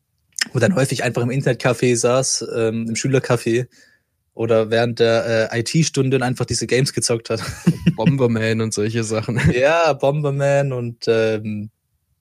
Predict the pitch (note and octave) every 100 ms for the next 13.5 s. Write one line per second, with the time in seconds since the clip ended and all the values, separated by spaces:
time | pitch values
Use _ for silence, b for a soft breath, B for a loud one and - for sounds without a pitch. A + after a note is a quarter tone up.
0 | _ A2 - A2+ - A#2 A2 A#2 - A2
1 | A2 - - - G#2+ C#3 B2+ A#2 - A#2
2 | B2 - B2+ B2+ A#2 A2+ - A#2+ - A#2
3 | A#2 A2+ - A2 A#2 A#2 A#2 - - A2
4 | G#2+ - - A2+ A2+ B2 - A#2+ C3 B2+
5 | A2+ B2 C3 A2+ A2+ A2+ A#2 A#2+ - A2+
6 | B2 B2 A2+ A2+ _ - C#3+ C#3+ C3 B2
7 | A#2+ B2+ A#2+ A2 G#2+ G#2 - - B2 A#2+
8 | A#2+ A2 - B2 - A2+ A2 A2+ B2 B2+
9 | A#2 A2+ A#2 A#2 - A2 A2+ - C3 -
10 | - - C3 D3+ B2 - - F#2 A2+ F#3
11 | G3 - _ C3 A#2+ - B2 D#3 F3 B2
12 | A#2+ B2+ D#3+ E3+ D3 C#3 B2+ A#2+ C3 B2
13 | A#2 A#2 A2+ A2 A2+